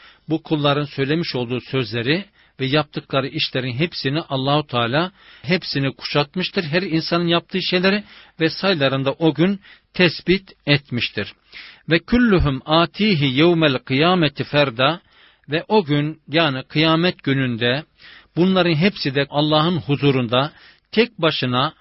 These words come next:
ve yapayalnız geleceklerdir. Ne etraflarında birileri olacak, ne Hazreti İsa'ya ilahtır demelerinden dolayı Allah tarafından kendilerine bir torpil geçme söz konusu olacak ve herkes o gün kendi başına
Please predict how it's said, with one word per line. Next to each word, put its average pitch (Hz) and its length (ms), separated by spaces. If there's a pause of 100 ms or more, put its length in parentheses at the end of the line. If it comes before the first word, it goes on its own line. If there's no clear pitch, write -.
(140)
ve 151 80
yapayalnız 170 760
geleceklerdir. 123 880 (360)
Ne 165 80
etraflarında 147 960
birileri 120 320
olacak, 170 340 (420)
ne 170 100
Hazreti 165 500
İsa'ya 156 500 (380)
ilahtır 160 640
demelerinden 151 840
dolayı 131 400
Allah 147 300
tarafından 135 600
kendilerine 135 640 (420)
bir 156 140
torpil 151 580
geçme 131 380
söz - 280
konusu 170 340
olacak 185 280 (460)
ve 165 100
herkes 196 440
o 147 140
gün 185 200
kendi 160 400
başına 139 480